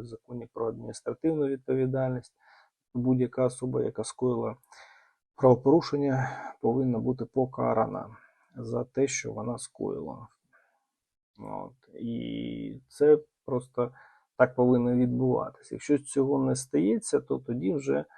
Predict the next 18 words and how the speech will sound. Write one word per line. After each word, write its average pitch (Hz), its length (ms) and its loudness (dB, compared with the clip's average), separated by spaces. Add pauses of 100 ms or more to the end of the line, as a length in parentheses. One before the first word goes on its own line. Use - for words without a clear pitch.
(260)
порушується 120 1080 -2 (1900)
система, 180 540 -2
порушується 147 640 -4
система, 131 480 -6
порушуються 127 680 -8
права 120 300 0
людини 123 420 0
і - 40 -8
так 113 220 -4
далі. 107 280 -4 (480)
І 127 100 -2
маємо 135 520 4 (140)
те, 131 160 0
що 123 240 -8
маємо. - 420 -4 (480)
Тому, 151 260 8
друзі, 143 360 6
м, 120 760 2